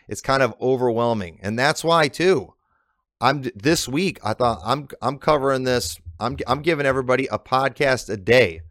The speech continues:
for this week." You know why? 'Cause I can't spend, I, I'm, I'm not spending five weeks in this one subject. I got too many other ideas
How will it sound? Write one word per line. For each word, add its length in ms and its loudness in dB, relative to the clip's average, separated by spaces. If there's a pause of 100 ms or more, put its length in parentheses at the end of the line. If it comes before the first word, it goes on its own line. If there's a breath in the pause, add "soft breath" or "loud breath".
(420)
for 120 -2
this 200 -4
week." 180 -6
You 60 -4
know 140 4
why? 360 4 (260 soft breath)
'Cause 120 -4
I 100 4
can't 240 -2
spend, 240 -6
I, 120 -4 (800)
I'm, 240 -2
I'm 140 0
not 140 0
spending 260 -2
five 320 2
weeks 240 -8
in 60 -8
this 120 -8
one 120 -6
subject. 360 -2
I 100 0
got 200 0
too 140 -2
many 180 -2
other 240 4
ideas 720 0